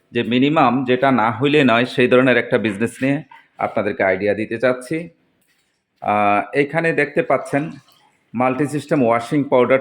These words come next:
তৈরির মেশিনারিজ। এটা ওয়াশিং পাউডার, আপনি খুবই উন্নত মানের ওয়াশিং পাউডার করতে পারবেন। মেশিনটা ছোট হলো কিন্তু অত্যন্ত অত্যাধুনিক এবং, আহ, ছোট্ট পরিসরে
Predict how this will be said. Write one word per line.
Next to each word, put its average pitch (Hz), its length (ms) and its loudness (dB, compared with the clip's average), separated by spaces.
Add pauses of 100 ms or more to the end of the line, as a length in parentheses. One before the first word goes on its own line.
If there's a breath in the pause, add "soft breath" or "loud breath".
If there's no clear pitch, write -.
তৈরির 127 280 4
মেশিনারিজ। 92 760 -6 (840)
এটা 127 640 0
ওয়াশিং 131 500 2
পাউডার, 139 320 4
আপনি 127 220 -2
খুবই 156 320 -2
উন্নত 160 300 -2
মানের 139 260 2
ওয়াশিং 127 320 2
পাউডার 123 280 2
করতে 139 300 -2
পারবেন। 113 380 -2 (520)
মেশিনটা 131 460 0
ছোট 165 260 0
হলো 156 500 4
কিন্তু 123 260 0
অত্যন্ত 156 800 -4 (640)
অত্যাধুনিক 143 640 0
এবং, 117 540 0
আহ, 107 340 0 (120)
ছোট্ট - 260 -4
পরিসরে 156 680 0